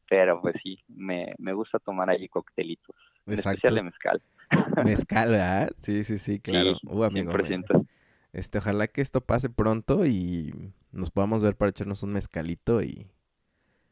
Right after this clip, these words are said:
Speaker 1: Claro.
Speaker 2: y saber qué, qué se arma, ¿no?
Speaker 1: Sí, claro, ahí yo te debo allí varios,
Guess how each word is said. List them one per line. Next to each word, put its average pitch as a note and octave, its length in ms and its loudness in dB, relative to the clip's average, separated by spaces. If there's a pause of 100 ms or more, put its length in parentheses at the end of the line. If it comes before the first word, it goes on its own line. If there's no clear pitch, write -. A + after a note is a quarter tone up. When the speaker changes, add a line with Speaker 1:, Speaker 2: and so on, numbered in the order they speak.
Speaker 1:
Claro. E2+ 360 6 (260)
Speaker 2:
y G2 160 -8
saber G2+ 460 0
qué, G2+ 420 2
qué G#2 120 -2
se A2 160 2
arma, F#2+ 320 0
¿no? C3 220 -2 (1300)
Speaker 1:
Sí, G2 160 2
claro, F#2+ 480 6
ahí E2+ 200 0
yo F2 120 0 (180)
te F#2+ 100 8
debo F#2+ 180 10
allí G2 180 8
varios, F#2 320 8